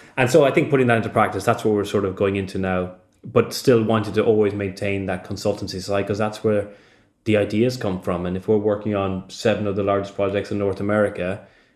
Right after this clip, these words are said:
you get so many ideas that then you wanna bring into practice, bring into practice. And if we just focus on development, I think then we'll, we'll lose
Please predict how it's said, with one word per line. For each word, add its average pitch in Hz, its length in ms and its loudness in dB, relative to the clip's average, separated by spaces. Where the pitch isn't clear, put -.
you 107 160 0
get - 260 -2
so - 320 0
many 107 140 0
ideas 104 340 0
that 92 120 -4
then 101 180 -2
you 107 120 0
wanna 104 280 -4
bring 110 140 -2
into 101 160 -6
practice, 107 280 -4
bring 110 160 -2
into 104 100 -6
practice. 113 400 -4
And 107 80 -6
if - 80 -8
we 110 80 0
just 123 300 4
focus 113 280 4
on 104 60 -2
development, 107 440 2
I 101 60 2
think 104 220 -4
then 104 180 0
we'll, 98 340 0
we'll 107 220 0
lose 107 800 0